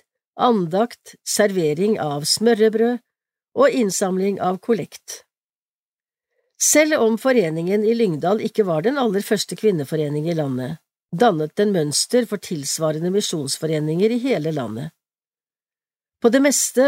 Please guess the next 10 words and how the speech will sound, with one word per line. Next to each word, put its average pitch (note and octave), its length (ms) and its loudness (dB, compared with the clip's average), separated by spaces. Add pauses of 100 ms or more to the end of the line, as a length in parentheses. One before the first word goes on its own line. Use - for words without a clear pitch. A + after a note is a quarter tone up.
var G3 160 0
det A3+ 80 2
nærmere F#3 480 0
fem A3 320 -2
tusen A3+ 640 -2
N F#3 240 0
M F#3 80 2
S-foreninger D#3 720 -2
i E3 120 -2
Norge. D3 400 -4